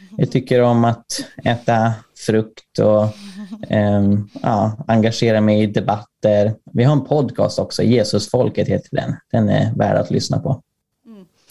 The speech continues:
Speaker 2: Vi har pratat om, eller jag och Nell har pratat emellan oss, att,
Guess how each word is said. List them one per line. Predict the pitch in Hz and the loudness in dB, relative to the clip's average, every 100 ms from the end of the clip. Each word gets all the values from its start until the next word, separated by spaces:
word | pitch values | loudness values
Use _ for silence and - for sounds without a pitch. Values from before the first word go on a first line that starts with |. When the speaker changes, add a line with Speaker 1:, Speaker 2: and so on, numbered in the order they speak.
| - - - _ | -20 -20 -20 _
Speaker 2:
Vi | 214 | -4
har | 247 | -2
pratat | - 302 262 - 262 - | -2 -2 -2 -2 -4 0
om, | 262 208 196 208 | 0 0 0 0
eller | 220 214 | 0 0
jag | 208 208 | 2 2
och | 214 | 2
Nell | 233 240 | 2 2
har | 233 | 0
pratat | - 180 - - - - - - | -2 -2 -4 -6 -14 -16 -16 -8
emellan | - 196 202 196 | 0 2 2 0
oss, | - - - | -2 -8 -8
att, | 196 | -8